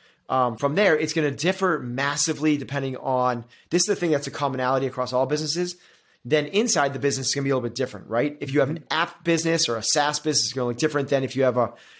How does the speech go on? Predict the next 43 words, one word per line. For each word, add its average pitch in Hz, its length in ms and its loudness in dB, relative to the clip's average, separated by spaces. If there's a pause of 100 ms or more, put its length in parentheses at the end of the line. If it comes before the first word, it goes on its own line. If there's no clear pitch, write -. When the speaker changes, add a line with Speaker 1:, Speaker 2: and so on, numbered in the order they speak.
(140)
Speaker 1:
a 120 120 2
painting 156 560 0
or 143 120 4
a 131 60 2
cleaning 139 380 -2
business, - 400 -2
which 120 160 -4
is - 40 0
gonna 139 140 -2
be 143 40 -4
different 147 300 2
than 139 160 2
if 123 120 0
you 135 380 0 (260)
are 139 180 4
a 123 140 2
personal 151 380 0
trainer, 117 560 -2
which 123 220 -2
is 117 60 -2
gonna 143 120 0
be 127 40 2
different 143 340 0
than 135 180 2
if 127 160 -6
you 135 360 0 (340)
are, 127 520 2
um, 117 460 -4 (720)
you 131 100 -4
know, 127 240 2
a 131 80 -2
car 156 300 2
salesman. 110 520 -2
Like, 120 140 -6
they're - 200 -2
all 160 380 6
going 151 240 0
to 131 60 -4
be 131 100 0
a 135 60 2
little 131 180 2
bit - 120 -8
different. 165 520 -2